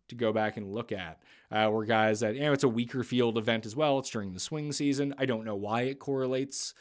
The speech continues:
in this way at all. And I, I don't know even at the top end whether that actually means anything or not. I just found it interesting. Where was the one other place where I knew that Harry Hall had done well? It was the Shriners. And you can see some of the names at the top of the leaderboard this week, at least entering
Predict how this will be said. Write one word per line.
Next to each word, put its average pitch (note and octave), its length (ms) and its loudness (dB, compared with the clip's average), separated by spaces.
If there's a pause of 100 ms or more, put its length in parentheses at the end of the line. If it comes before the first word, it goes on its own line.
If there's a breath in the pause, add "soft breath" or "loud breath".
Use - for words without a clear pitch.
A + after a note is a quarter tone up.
(280 loud breath)
in C#3 140 0
this C3+ 180 0
way C3 220 4
at C3 80 2
all. C#3 280 4
And A2+ 140 -6
I, F#2+ 300 -8
I - 20 -
don't G#2+ 160 -2
know G#2 240 -4
even A2 220 -6
at G#2 100 -8
the G#2+ 60 -6
top A2+ 300 -2
end G#2+ 120 -2
whether G#2+ 240 -2
that G2+ 160 -6
actually G2+ 240 -8
means G#2+ 320 -6
anything G#2 340 -8
or G2+ 80 -8
not. A2+ 240 -2
I G#2 60 -6
just G#2 180 -12
found A2 220 -4
it - 80 -10
interesting. A2 540 -6 (500 loud breath)
Where D#3+ 240 10
was C#3+ 140 6
the C#3+ 60 4
one C3+ 220 8
other B2+ 220 2
place B2 320 4
where A#2 100 2
I A2 100 4
knew A#2 280 2
that A2 140 2
Harry G#2+ 260 2
Hall A2 180 2
had G#2 100 -2
done G#2+ 220 -2
well? F#3 260 6
It B2+ 100 0
was A2+ 160 -6
the A#2 60 -4
Shriners. D#3 540 0
And B2+ 220 -6
you E3 140 -12
can G#3 100 -12
see E4 180 0
some C#3 140 -4
of C3+ 80 -4
the C3 40 -2
names C3+ 200 -2
at C3 40 -14
the C3+ 60 -4
top B2+ 240 0
of B2 60 -6
the A#2+ 160 -2
leaderboard A2+ 360 -2
this G#3+ 200 0
week, G2 160 -10
at A#2+ 160 -6
least F3 260 -2
entering A2 540 -2